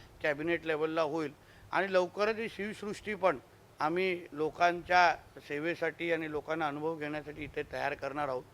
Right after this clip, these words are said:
त्याचबरोबर समोरच्या भागात आम्ही एक जेटी महाराष्ट्र मेरीटाईम बोर्डच्या माध्यमातून आम्ही त्याचा प्रस्ताव तयार केलेला आहे आणि ह्या पूर्ण ल-, बाजूला एक चांगला मरीना इथे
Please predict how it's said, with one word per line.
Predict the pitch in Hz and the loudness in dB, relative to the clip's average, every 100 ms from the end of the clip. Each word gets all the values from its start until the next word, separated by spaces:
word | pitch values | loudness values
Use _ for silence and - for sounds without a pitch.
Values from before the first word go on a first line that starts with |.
| - - - | -20 -10 2
त्याचबरोबर | 175 170 175 180 190 | 2 4 2 2 -2
समोरच्या | - 160 175 180 196 185 | -2 -2 -2 0 4 4
भागात | 170 170 185 - - - 139 | 4 4 2 0 -20 -8 -4
आम्ही | 165 185 | 0 -2
एक | 151 | 2
जेटी | 160 156 208 185 - - - | 2 2 0 -2 -8 -20 -4
महाराष्ट्र | 139 165 170 - | 2 2 2 0
मेरीटाईम | 170 160 160 170 165 | -2 -2 0 0 0
बोर्डच्या | 156 156 170 | -4 -4 -2
माध्यमातून | 160 143 143 156 151 - 160 156 151 - - - | 0 -2 -2 -2 -2 -4 -6 -6 -10 -18 -18 -4
आम्ही | 143 147 160 | -2 0 0
त्याचा | 156 156 | 0 -2
प्रस्ताव | 156 143 - 165 160 151 | -2 -2 -2 2 2 2
तयार | 143 143 | 2 2
केलेला | 135 135 143 135 | -2 -6 -2 -2
आहे | 110 - - - - | -4 -8 -20 -20 -8
आणि | 147 180 | -4 -2
ह्या | 175 156 190 | 0 4 4
पूर्ण | - 190 202 214 | 4 -6 -2 2
ल-, | 220 185 147 151 147 143 139 139 139 | 2 2 -2 0 2 2 0 -4 -8
बाजूला | 139 147 151 185 165 135 - - 156 | 0 2 4 4 4 4 -2 -8 -4
एक | 170 - | 0 4
चांगला | 165 180 202 | 6 8 6
मरीना | 175 165 202 196 - - - - - - | 4 2 4 4 4 -2 -20 -20 -20 -14
इथे | - 151 170 170 170 | -10 -6 0 2 2